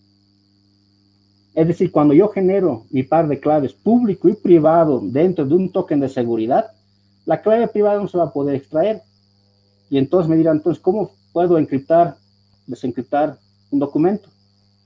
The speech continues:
Utilizando un pin. Es el mismo, es la misma utilización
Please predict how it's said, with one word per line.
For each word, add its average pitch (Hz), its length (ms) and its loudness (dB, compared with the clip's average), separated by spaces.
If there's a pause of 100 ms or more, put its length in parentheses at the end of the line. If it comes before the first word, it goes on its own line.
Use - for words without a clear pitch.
(2000)
Utilizando 139 760 2
un 127 140 0
pin. 165 360 0 (600)
Es 190 260 -4
el 170 160 -4
mismo, 180 440 -2 (340)
es 170 160 -4
la 170 120 2
misma 185 300 -2
utilización 147 920 -2